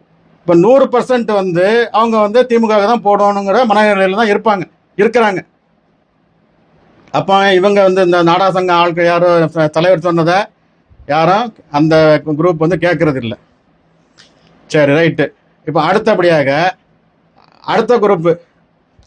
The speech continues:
திமுகவுக்கு விசுவாசிகளாக இருப்பான். இந்துக்களை, மீதி இருக்கிற இந்துக்கள்னு வச்சுக்கிட்டோமே, இந்துக்களு, ம-, சாமி இல்லாதவங்கன்னு சொல்றவங்க,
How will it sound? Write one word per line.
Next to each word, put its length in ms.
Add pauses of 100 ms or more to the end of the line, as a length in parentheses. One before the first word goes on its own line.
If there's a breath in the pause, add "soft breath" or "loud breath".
(800)
திமுகவுக்கு 800
விசுவாசிகளாக 720
இருப்பான். 340
இந்துக்களை, 480
மீதி 240
இருக்கிற 260
இந்துக்கள்னு 420
வச்சுக்கிட்டோமே, 500 (680)
இந்துக்களு, 480 (360)
ம-, 440
சாமி 340
இல்லாதவங்கன்னு 580
சொல்றவங்க, 380